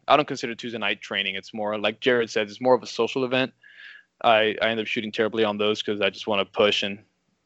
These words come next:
beat certain people. But, uh, but yeah, dry fire at least four days a week. I'm usually doing something on the weekends, dry fire-wise, uh, even if it's five, ten minutes. Uh, shoot a Tuesday night match, uh,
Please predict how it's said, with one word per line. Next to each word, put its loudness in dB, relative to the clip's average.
beat 2
certain 0
people. -2
But, 8
uh, 8
but 8
yeah, 8
dry 8
fire 8
at 2
least -2
four 2
days 0
a -2
week. 0
I'm -4
usually -8
doing -6
something -10
on 0
the -4
weekends, -4
dry 4
fire-wise, 2
uh, 0
even -4
if -6
it's -10
five, 4
ten -6
minutes. -6
Uh, 8
shoot 0
a 2
Tuesday 2
night 2
match, 2
uh, 2